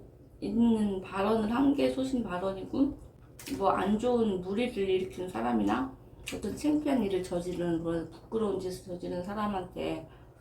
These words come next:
소신 있게 자기가 나서서 쓴소리를 해주고, 그런 게 소신 발언이라고 했잖아요.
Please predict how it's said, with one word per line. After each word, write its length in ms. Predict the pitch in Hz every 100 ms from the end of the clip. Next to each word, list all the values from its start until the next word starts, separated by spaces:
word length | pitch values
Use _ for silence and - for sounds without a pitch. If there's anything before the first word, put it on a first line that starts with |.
| - - - - - - - -
소신 380 | - 302 311 311
있게 500 | 285 - 185 170 - - - - - - - - -
자기가 400 | - 180 190 185
나서서 440 | 165 165 180 196 185
쓴소리를 680 | 175 262 285 285 247 196
해주고, 420 | 202 226 226 202 -
그런 280 | 208 226
게 80 | 220
소신 320 | 196 226 240
발언이라고 640 | 233 202 185 175 170 165 175
했잖아요. 580 | - - 165 170 220